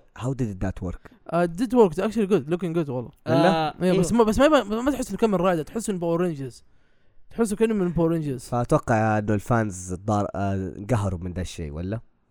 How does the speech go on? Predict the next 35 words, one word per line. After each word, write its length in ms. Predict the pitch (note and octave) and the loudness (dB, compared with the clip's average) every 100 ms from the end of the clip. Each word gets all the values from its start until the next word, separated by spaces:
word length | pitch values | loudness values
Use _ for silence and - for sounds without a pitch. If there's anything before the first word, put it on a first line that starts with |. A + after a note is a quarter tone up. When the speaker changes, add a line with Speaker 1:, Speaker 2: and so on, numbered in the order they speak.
| _ _ - | _ _ -4
Speaker 3:
لا، 200 | G4+ G#4+ | 2 4
لا، 60 | D4+ | 4
بالعكس، 320 | C#4+ D4+ - | 4 0 0
أنا 100 | C4 | 0
انبسط، 240 | C4+ B3+ | 0 -2
بالعكس، 300 | G3+ A3 A3+ - | -4 -2 -4 -6
تصاميمهم 480 | G#3 A3+ B3 B3 G3+ | -2 0 2 2 0
حلوة 240 | A3 C3+ | -2 -4
يعني. 180 | G2 A2 _ - | -6 -14 _ -6
Speaker 1:
يعني 300 | D3 C#3+ C#3+ | -2 0 0
Speaker 2:
أوكي، 60 | |
Speaker 1:
في 180 | D3+ D#3+ | 0 -2
ت-، 120 | - | 0
Speaker 2:
أوكي، 200 | A#2+ A#2+ | 0 0
Speaker 1:
في 180 | D#3 D#3+ | 4 4
Speaker 2:
صح. 80 | C#3 | 4
Speaker 1:
flexibility 460 | C3 - D3 C3+ A2 | 0 0 2 2 0
في 100 | A2 | -4
موضوع 300 | G#2+ G#2 G#2 | -2 2 0
التقبل 560 | - G2+ G#2 F2+ F2+ | 0 -4 -4 -2 -4
هذه. 260 | F2 E2+ E2 - - | -2 -4 -8 -12 -2
Speaker 3:
إيه، 260 | C#4+ A#3+ | 0 0
مرة 580 | D#3 A#3 G#3 C3+ B2+ A#2 | 0 0 0 -4 -4 -8
flexibility 640 | A2+ A#2+ - B2+ C#3 B2+ - | -10 -14 -12 -12 -10 -12 -18
يعني. 240 | - D#2+ | -20 -10
Speaker 2:
أحس 160 | D3+ A#3 | -2 0
بس 180 | B3 | 2
هم 140 | A#3 A3 | 0 0
الأمريكان 440 | F3 D#3+ D#3 F3+ | 0 -2 -4 -2
اللي 140 | D3+ C#3 | -2 -4
عندهم 340 | D#3 C#3 C#3+ | -4 -6 -6
هذه 140 | C#3 | -6
المشكلة، 420 | B2+ C3 - - A#2+ | -6 -10 -8 -10 -10
الفانز 500 | - D#3 B2+ C3+ - | -10 -8 -8 -10 -14
يعني. 200 | - | -18